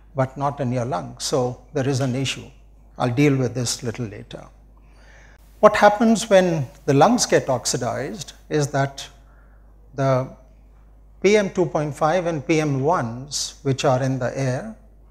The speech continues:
really go out and get absorbed by the lungs,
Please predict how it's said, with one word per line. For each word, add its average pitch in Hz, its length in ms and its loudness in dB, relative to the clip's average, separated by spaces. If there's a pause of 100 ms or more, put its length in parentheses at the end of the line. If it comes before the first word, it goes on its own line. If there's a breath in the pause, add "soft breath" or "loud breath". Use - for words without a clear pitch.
(1000 soft breath)
really 170 260 2
go 165 400 0
out 143 480 -2 (160)
and 135 240 -4
get 143 180 0
absorbed 143 680 2 (160)
by 135 180 0
the 160 120 -4
lungs, 110 640 -8